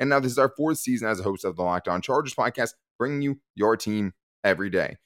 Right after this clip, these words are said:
Thank you guys for coming into the show today. We really appreciate it, and thank you for making us your first listen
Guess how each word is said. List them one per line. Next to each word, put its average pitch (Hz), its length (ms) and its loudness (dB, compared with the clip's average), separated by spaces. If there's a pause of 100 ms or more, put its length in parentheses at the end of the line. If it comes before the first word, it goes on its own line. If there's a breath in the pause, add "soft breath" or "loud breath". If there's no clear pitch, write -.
(240)
Thank 160 140 2
you 143 80 -10
guys 151 220 2
for 139 100 -8
coming 147 320 -2
into 135 260 -4
the 123 80 -2
show 127 240 0
today. 120 240 0
We 117 80 -2
really 113 300 0
appreciate 107 500 -2
it, 104 80 2
and 107 180 -4
thank 131 240 -2
you 123 120 -2
for 113 120 0
making 110 320 -2
us 101 160 -4
your 156 220 0
first 139 340 -2
listen 117 420 2